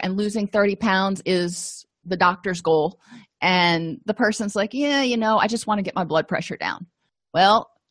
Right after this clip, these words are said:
to get your blood pressure down, you're probably gonna have to lose some weight. So let's, instead of focusing on thirty pounds,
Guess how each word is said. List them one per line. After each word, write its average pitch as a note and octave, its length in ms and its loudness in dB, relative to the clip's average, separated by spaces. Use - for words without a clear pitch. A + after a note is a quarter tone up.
to F3+ 60 -12
get G3 160 2
your B3+ 80 2
blood C4 220 2
pressure A#3 280 2
down, A3 280 2
you're E3+ 100 -8
probably G#3 560 2
gonna F#3 160 -2
have F#3 220 -2
to F3 100 -6
lose E3 240 -4
some E3+ 160 -2
weight. C#3 300 0
So G#3+ 180 2
let's, B3 260 2
instead B3+ 380 2
of B3+ 220 2
focusing B3 380 2
on F3 180 -2
thirty G#3 260 2
pounds, D3+ 540 -4